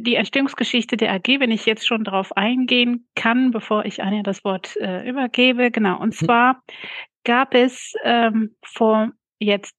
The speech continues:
Speaker 1: drei Jahren beim Day of D H zum ersten Mal, ähm, ein paar KollegInnen, die sich über Fragen des ökologischen Fußabdrucks von D-H-Aktivitäten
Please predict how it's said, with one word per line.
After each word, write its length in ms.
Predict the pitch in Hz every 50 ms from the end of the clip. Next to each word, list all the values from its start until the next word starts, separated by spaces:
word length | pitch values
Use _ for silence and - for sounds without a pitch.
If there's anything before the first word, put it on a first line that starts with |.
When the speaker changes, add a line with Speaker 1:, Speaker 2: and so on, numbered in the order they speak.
| _ -
Speaker 1:
drei 260 | 180 151 190 254 285 -
Jahren 1000 | 220 185 185 175 160 165 165 170 185 185 196 208 226 240 240 240 226 214 196 202 _
beim 720 | - 196 190 202 208 208 208 214 214 214 214 214 208 - _ _ _ _ -
Day 360 | 185 175 233 240 262 285 285
of 160 | 269 247 233
D 460 | 220 - 247 240 214 175 180 214 262 -
H 160 | - - - - -
zum 180 | - 247 226 226
ersten 600 | - 220 208 233 262 294 - - - - 202 185
Mal, 560 | 170 165 165 170 175 185 208 214 226 247 269 - - - - - - - - - - - - _ _ _ _ _ _ _ _ _ -
ähm, 380 | 226 226 220 220 214 208 - -
ein 200 | 226 233 240 233
paar 300 | - 247 254 247 254 247
KollegInnen, 800 | - - 262 233 247 247 214 - - 233 233 233 240 247 262 247
die 180 | 254 247 247 233
sich 240 | 247 247 226 -
über 520 | - 240 202 220 214 214 214 214 220 233 311 269 -
Fragen 840 | - - - 214 214 220 220 214 214 226 220 214 220 226 220 208 - _ _ _ _ _ -
des 540 | 220 208 214 214 - - - - - - - - _ 269
ökologischen 560 | 269 - 254 240 247 214 254 240 - 247 214
Fußabdrucks 720 | - - 269 - - - 220 196 - - 214 208 - -
von 200 | - 220 202 202
D-H-Aktivitäten 1500 | 220 220 - 240 240 - - 214 - - - 208 180 180 180 - - - 220 226 226 220 240 226 220 214 214 214 214 -